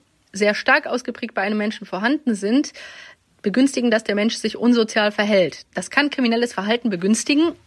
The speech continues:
aber es kann auch prinzipiell außerhalb von kriminellem Verhalten sich einfach in unsozialem Verhalten zeigen. Und psychopathische Menschen haben wenig Mitgefühl, wenig Schuldgefühl, wenig Angst vor Strafe,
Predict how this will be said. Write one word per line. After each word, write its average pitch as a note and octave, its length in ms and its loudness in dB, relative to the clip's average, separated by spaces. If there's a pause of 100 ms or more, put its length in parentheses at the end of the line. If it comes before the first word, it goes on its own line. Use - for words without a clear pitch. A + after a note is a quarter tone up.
aber G#3+ 160 2
es A3 120 -6
kann B3 160 0
auch A3+ 320 -4
prinzipiell A#3 600 0
außerhalb A#3+ 360 2
von F#3+ 140 -6
kriminellem G3 460 -4
Verhalten G#3+ 340 2
sich G#3+ 180 -4
einfach G#3+ 240 -6
in F#3+ 140 -6
unsozialem G3+ 560 2
Verhalten E3+ 380 -4
zeigen. G#3 340 0 (400)
Und G#3+ 160 0
psychopathische B3 640 0
Menschen C4 320 0
haben A#3 240 2
wenig C#4 280 -2
Mitgefühl, A#3+ 720 -2
wenig G3 380 -2
Schuldgefühl, B3+ 640 -2
wenig C4 300 2
Angst A#3+ 240 -2
vor F#3+ 140 2
Strafe, A#3 560 -2